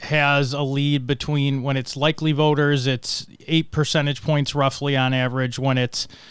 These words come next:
um, registered voters, it's closer to between four and six points. Um, there are some outliers both ways.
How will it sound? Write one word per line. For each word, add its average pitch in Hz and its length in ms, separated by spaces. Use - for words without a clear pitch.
um, 117 640
registered 143 500
voters, 139 380
it's 120 120
closer 131 540
to 123 140
between 139 320
four 139 280
and 127 100
six - 240
points. 117 460
Um, 123 400
there 151 160
are 151 140
some 165 160
outliers 139 520
both 139 320
ways. 131 500